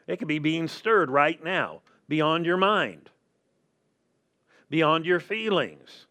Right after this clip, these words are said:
"For he who worked effectively in Peter for the apostleship to the circumcision," in other words, he said God worked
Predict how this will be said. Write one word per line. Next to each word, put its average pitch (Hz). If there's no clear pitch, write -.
"For 160
he 170
who 185
worked 202
effectively 202
in 208
Peter 202
for 185
the 156
apostleship 170
to 156
the 127
circumcision," 147
in 160
other 208
words, 170
he 185
said 165
God 196
worked 202